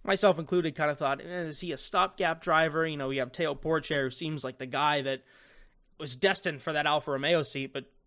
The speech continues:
I mean, Zhou Guanyu has done nothing this year to really warrant taking him out of that seat. And I think it's a great job,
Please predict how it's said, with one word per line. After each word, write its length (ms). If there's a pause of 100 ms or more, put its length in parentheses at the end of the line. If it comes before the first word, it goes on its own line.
I 100
mean, 280
Zhou 220
Guanyu 240
has 100
done 220
nothing 420 (460)
this 240
year 240
to 420 (760)
really 340
warrant 440
taking 240
him 140
out 120
of 40
that 180
seat. 280 (120)
And 300 (420)
I 120
think 160
it's 120
a 60
great 240
job, 380